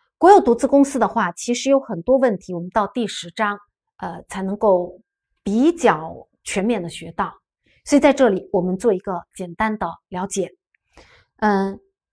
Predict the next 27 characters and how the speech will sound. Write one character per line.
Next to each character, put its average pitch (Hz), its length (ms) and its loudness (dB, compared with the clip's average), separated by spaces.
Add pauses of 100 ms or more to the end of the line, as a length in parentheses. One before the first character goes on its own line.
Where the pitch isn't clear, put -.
(100)
首 - 140 2
先 370 220 6
是 330 180 6
国 269 180 8
有 330 100 10
独 196 140 0
资 - 120 -6
公 240 160 0
司， 226 480 -6
它 254 140 0
没 247 140 4
有 302 100 4
股 190 160 -10
东 185 160 -12
会 190 160 -8
的。 170 100 -16 (960)
呃， 190 300 -2 (280)
国 311 160 8
有 311 160 12
资 - 160 0
产 220 140 6
监 277 180 2
督 277 100 2
管 202 200 -2
理 208 140 -8
机 208 200 -12
构， 202 240 0